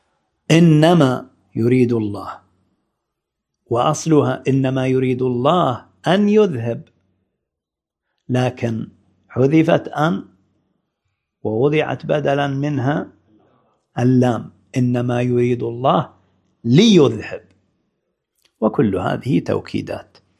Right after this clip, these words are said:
وإدخال اللام في الخبر والاختصاص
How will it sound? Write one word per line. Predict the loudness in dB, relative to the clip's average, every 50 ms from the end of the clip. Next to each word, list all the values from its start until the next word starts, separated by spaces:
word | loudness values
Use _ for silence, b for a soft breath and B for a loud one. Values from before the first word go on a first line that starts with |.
| B B B B B B 0
وإدخال | 2 2 2 0 0 -2 -2 0 0 2 2
اللام | 2 0 0 2 0 0 0 0 0 -2 -2
في | -2 -2
الخبر | -2 -2 -4 -4 -4 -2 0 0 0 -2 -4 -12 _ _ _ _ _ _ _ _ _ _ _ -4
والاختصاص | 0 2 2 4 2 2 0 -4 -12 _ -4 -4 -4 -4 -2 -4 -4 -2 -2 -2 -2 -4 -6 -6 -6